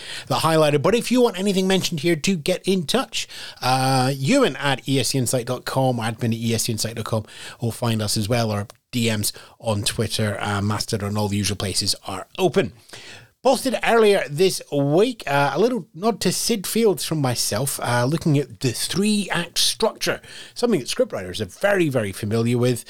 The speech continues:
uh, are all writers, fiction, and so on. But how does it apply to national finals? Why is it that we love national final season so much? I say we. Some of us do. Some of us just wait till May,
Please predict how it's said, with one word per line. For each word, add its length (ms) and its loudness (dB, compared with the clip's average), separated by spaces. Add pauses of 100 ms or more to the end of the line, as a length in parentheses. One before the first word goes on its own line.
(320)
uh, 400 2
are 100 2
all 200 0
writers, 580 2
fiction, 380 0
and 120 2
so 220 4
on. 220 0 (500)
But 300 -4
how 200 2
does 200 2
it 100 2
apply 380 0
to 100 -2
national 560 0
finals? 580 -6
Why 220 2
is 260 4
it 300 -2
that 140 -8 (100)
we 460 2
love 500 0
national 460 -2
final 320 0
season 340 -2
so 240 0
much? 500 -4 (880)
I 40 -14
say 160 0
we. 400 -4
Some 220 2
of 100 -2
us 120 -16
do. 180 -8
Some 200 2
of 60 4
us 120 0
just 140 -4
wait 160 0
till 140 0
May, 220 -2